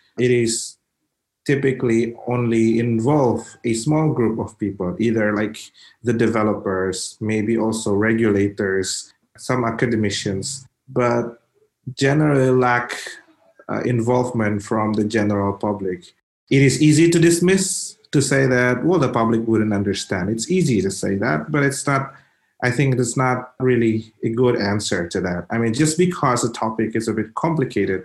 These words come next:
it doesn't mean that we could exclude a large number of populations who are going to be affected, as Mitzi was saying earlier,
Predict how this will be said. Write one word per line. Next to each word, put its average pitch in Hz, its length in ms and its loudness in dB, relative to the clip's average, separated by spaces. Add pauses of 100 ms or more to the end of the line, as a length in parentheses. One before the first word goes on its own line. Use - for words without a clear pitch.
it 123 160 -2
doesn't 127 320 2
mean 123 220 0
that 120 160 -2
we 113 100 -2
could 117 120 -2
exclude 139 640 0
a 120 80 0
large 117 400 -2
number 110 280 -2
of 101 180 -6
populations 101 760 -4 (320)
who - 120 4
are 160 120 4
going 175 200 4
to 175 80 0
be 165 120 4
affected, - 600 -2
as 104 160 -2
Mitzi 113 360 0
was 110 160 0
saying 113 260 -2
earlier, 110 380 -2